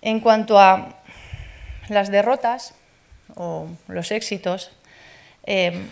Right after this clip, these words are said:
hay una frase de Menotti, que es seleccionador de fútbol también, que decía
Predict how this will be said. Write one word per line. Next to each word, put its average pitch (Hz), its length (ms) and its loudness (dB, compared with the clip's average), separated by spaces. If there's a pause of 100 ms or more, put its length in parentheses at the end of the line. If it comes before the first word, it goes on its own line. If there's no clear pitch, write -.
(280)
hay 214 160 2
una 240 160 2
frase 233 380 0
de 175 280 -2
Menotti, 185 540 -4 (200)
que 180 120 -6
es - 360 -8
seleccionador 180 880 -2 (180)
de 185 120 -8
fútbol 196 400 -2
también, 196 420 -4 (500)
que 202 100 -2
decía 202 520 -2